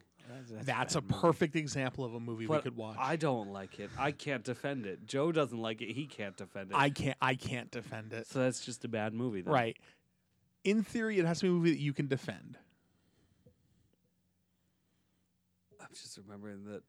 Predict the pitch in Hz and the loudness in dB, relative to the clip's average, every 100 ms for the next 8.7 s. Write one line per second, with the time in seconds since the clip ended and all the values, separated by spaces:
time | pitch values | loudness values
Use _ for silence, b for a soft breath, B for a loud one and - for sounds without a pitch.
0 | _ _ _ _ _ _ _ _ _ _ | _ _ _ _ _ _ _ _ _ _
1 | _ _ _ 127 123 113 117 113 110 113 | _ _ _ -8 -6 -6 -6 -6 -6 -6
2 | 113 110 107 101 110 104 113 - 110 117 | -6 -6 -10 -8 -8 -8 -12 -10 -6 -4
3 | 120 113 110 101 - 110 107 117 110 101 | -4 -4 -6 -8 -10 -10 -8 -8 -6 -6
4 | 107 104 - 127 123 104 104 104 104 113 | -8 -8 -6 -4 -2 -4 -6 -8 -6 -8
5 | 98 113 110 110 107 113 113 117 120 117 | -8 -8 -8 -8 -6 -8 -6 -6 -6 -6
6 | 110 113 110 110 113 123 127 110 113 104 | -6 -4 -4 -6 -4 -4 -4 -2 -4 -4
7 | 107 - 160 113 127 139 123 110 - - | -6 -6 -8 -4 -2 -2 -2 -4 -6 -14
8 | b b b - 123 117 117 | b b b -4 0 0 0